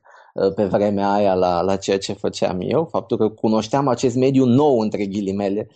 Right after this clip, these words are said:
mediul ăsta, uh, interactiv și extrem de nou pentru departamentele de marketing. Cred că succesul meu în zona de advertising s-a datorat faptului că mi-am propus și am reușit întotdeauna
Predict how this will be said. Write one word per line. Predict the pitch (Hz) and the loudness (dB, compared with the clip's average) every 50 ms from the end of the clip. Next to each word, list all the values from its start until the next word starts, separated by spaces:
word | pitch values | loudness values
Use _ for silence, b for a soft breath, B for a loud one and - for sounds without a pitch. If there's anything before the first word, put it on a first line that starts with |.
| b b b b | b b b b
mediul | - 110 113 117 113 107 | -4 -2 -2 0 2 2
ăsta, | 110 107 - - 104 95 92 - B B B B B B | 0 0 0 0 0 0 0 -4 B B B B B B
uh, | - - 92 98 - | -6 -2 0 0 2
interactiv | 101 107 104 98 117 107 98 101 98 101 - _ - 127 131 131 127 - 127 - _ _ _ _ - _ | 2 0 0 2 2 2 2 2 0 -2 -6 _ -4 -2 -2 -2 -4 -12 -16 -18 _ _ _ _ -20 _
și | - 120 | -6 -6
extrem | 113 - 127 127 123 | -4 -2 -2 0 2
de | 120 120 | 2 2
nou | 113 113 117 113 107 | 2 2 2 0 0
pentru | 110 107 98 92 - 101 | -2 -4 -8 -6 -6 -4
departamentele | 95 101 98 98 98 95 - 101 101 107 113 110 107 101 | -4 -4 -2 -2 -6 -4 -4 -4 -4 -4 -2 0 0 0
de | 98 98 | 0 0
marketing. | 98 120 143 160 - 185 180 - 202 208 196 _ b b b b b b b | -2 -2 -2 -2 -2 -4 -4 -2 -4 -4 -4 _ b b b b b b b
Cred | b - 190 | b -6 -2
că | - 269 | -2 -2
succesul | 233 - 240 214 - - - 214 208 208 - - 190 185 | -2 -2 -4 -6 -6 -6 0 0 0 0 2 0 0 2
meu | 185 180 180 185 180 170 160 151 _ _ _ _ - | 2 2 4 4 2 2 0 -4 _ _ _ _ -10
în | - - 143 143 | -4 -2 0 0
zona | 123 143 165 170 170 | 2 0 0 0 2
de | 147 143 | 2 2
advertising | 151 147 160 156 160 151 143 143 131 | 2 2 0 0 2 0 0 0 0
s-a | - 127 | -2 0
datorat | 123 127 123 127 131 139 135 | 0 0 0 0 -2 -2 -2
faptului | - 135 - 139 135 127 | -4 -4 -2 -2 -2 0
că | - 135 127 B B B B B B B B B - | 0 -2 -4 B B B B B B B B B -4
mi-am | 127 135 139 135 | -2 -2 -2 -2
propus | - 135 127 - - 165 233 240 - - | 0 -2 -2 -2 0 -2 -2 -2 -2 -8
și | - - | -6 -2
am | 165 147 147 | -2 -2 2
reușit | 143 139 135 135 - - 196 | 2 2 2 2 0 -2 -2
întotdeauna | 233 208 190 196 185 170 165 165 170 170 170 - | -2 -2 0 0 0 0 0 -2 -2 -4 -6 -10